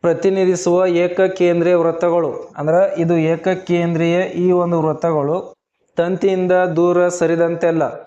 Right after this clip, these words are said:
ಅಂದ್ರೆ ಈ ಒಂದು ತಂತಿಯಿಂದ ನಾವು ದೂರ ಹೋದಂತೆಲ್ಲ ಅವಾಗ ಏನದ ಅಂತಾರ ನಿರಂತರವಾಗಿ ದೊಡ್ಡದಾಗುತ್ತಾ ಹೋಗುತ್ತವೆ. ಅಂದ್ರೆ ಇವೇನಾಗ್ತಾವ ಅಂತಾರೆ ಈ ರೀತಿ ದೊಡ್ಡದಾಗುತ್ತಾ ಹೋಗ್ತವ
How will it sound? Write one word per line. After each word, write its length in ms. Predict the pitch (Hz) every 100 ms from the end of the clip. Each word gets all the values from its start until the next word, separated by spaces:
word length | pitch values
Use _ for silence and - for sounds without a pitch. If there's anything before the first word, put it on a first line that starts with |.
| -
ಅಂದ್ರೆ 320 | - 151 175 190
ಈ 240 | 170 180
ಒಂದು 280 | 180 180 180
ತಂತಿಯಿಂದ 560 | 170 165 165 175 165
ನಾವು 300 | 180 180 170
ದೂರ 200 | 156 165 175
ಹೋದಂತೆಲ್ಲ 680 | 165 160 160 160 160 135 151 196 - - _ _ - _ -
ಅವಾಗ 300 | 147 175 185
ಏನದ 240 | 185 180 175
ಅಂತಾರ 500 | 170 165 156 156 185
ನಿರಂತರವಾಗಿ 1000 | 160 160 185 180 175 170 165 165 180 156
ದೊಡ್ಡದಾಗುತ್ತಾ 800 | 156 165 170 170 165 170 -
ಹೋಗುತ್ತವೆ. 760 | 165 170 165 165 170 151 110 - -
ಅಂದ್ರೆ 280 | 147 156 170
ಇವೇನಾಗ್ತಾವ 500 | 170 170 165 156 165
ಅಂತಾರೆ 320 | 160 156 180
ಈ 40 | 175
ರೀತಿ 320 | 160 156 156
ದೊಡ್ಡದಾಗುತ್ತಾ 680 | 147 151 156 156 160 156 165
ಹೋಗ್ತವ 600 | 160 135 - 143 190